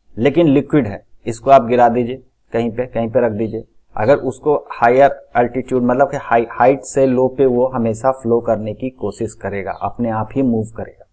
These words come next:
जैसे किसी स्लोप पे आप एक पानी गिरा दीजिए, वो मूव कर जाएगा, वो फ्लो करेगा,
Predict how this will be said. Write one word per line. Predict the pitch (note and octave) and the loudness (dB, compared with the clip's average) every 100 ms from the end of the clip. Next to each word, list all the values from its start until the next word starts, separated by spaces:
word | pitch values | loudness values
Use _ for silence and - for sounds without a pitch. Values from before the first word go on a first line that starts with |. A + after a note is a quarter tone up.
| _ _ _ - | _ _ _ -8
जैसे | A2 D3+ | -2 -2
किसी | D3 E3 | -2 -4
स्लोप | D3 C3 C3+ C3+ | -2 2 2 2
पे | C#3+ | 2
आप | B2 - | 2 2
एक | B2 A2+ _ _ _ - | -2 -4 _ _ _ -8
पानी | G#2+ A2 | -6 -4
गिरा | G#2+ G#2 | -2 -2
दीजिए, | F#2+ G#2+ - _ _ _ | -4 -10 -20 _ _ _
वो | - D3+ | 4 4
मूव | E3 D#3 - | 6 4 6
कर | C#3 | 4
जाएगा, | A#2 A2+ G2+ | 4 2 2
वो | A#2 D3+ E3 - | 4 4 2 2
फ्लो | D3 | 2
करेगा, | D#3 C3 A#2 G#2+ G2+ | 4 4 4 0 -4